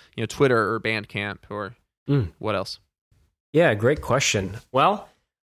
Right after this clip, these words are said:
Speaker 2: um, <laughs> my band is really trying hard to stand out with this whole Rusty Ship nautical rock and roll thing. <laughs>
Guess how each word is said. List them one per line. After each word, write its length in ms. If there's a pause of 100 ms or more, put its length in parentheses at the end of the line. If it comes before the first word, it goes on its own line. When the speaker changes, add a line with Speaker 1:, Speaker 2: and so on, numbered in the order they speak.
(100)
Speaker 2:
um, 320 (140)
<laughs> 120
my 300
band 500
is 360 (500)
really 380
trying 460
hard 380
to 60
stand 520
out 340
with 180
this 180
whole 480 (100)
Rusty 340
Ship 400
nautical 520
rock 320
and 160
roll 260
thing. 420
<laughs> 60